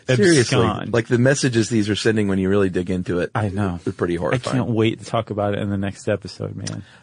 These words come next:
Speaker 1: Uh,
Speaker 2: This is all just one big teaser for everybody.
Speaker 1: It is. The fun teaser before the grim ending.
Speaker 2: So she takes off, um, before midnight. The prince is like, "Wait, wait, come back. Uh, please." And she's like, "No, I gotta go."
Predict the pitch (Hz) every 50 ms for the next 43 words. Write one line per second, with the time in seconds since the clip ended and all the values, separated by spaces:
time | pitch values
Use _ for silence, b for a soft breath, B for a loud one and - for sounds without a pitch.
0 | b b 117 120 120 120 120 117 117 113 117 113 113 113 113 110 113 - 160 156
1 | 156 139 139 127 - - 127 127 131 127 120 127 120 113 - - - 120 120 110
2 | - 110 110 - - 117 110 110 107 107 110 104 - 110 117 117 123 110 - _
3 | - 127 139 160 135 90 82 - - - - - 131 123 127 123 - 117 98 87
4 | 85 71 - - 87 - _ _ _ _ _ _ - 113 - 95 87 90 92 85
5 | 92 92 90 90 87 87 85 90 - _ _ _ _ _ - 87 85 78 71 76
6 | 69 - - - - _ _ - - 151 139 - - 170 139 - 190 190 180 -
7 | - 165 165 180 170 - - - - _ _ _ - 139 139 135 131 127 123 127
8 | - - - 131 - 139 123 - - 151 160 156 147 131 127 120 120 120 120 127
9 | 131 - B B B B B B 127 110 - - 180 165 151 143 131 139 135 127
10 | 175 190 247 247 240 - 220 240 220 160 - - 202 190 180 170 226 240 190 -
11 | - - - - - b b b b b b b b b - 139 131 127 127 123
12 | 127 123 - - b b b b b b _ _ - 156 _ - - 202 233 254
13 | 214 131 107 - - - - - b b b b b b b b b b 131 113
14 | - 131 117 127 123 127 - 220 220 208 214 214 196 185 190 214 196 151 - -
15 | -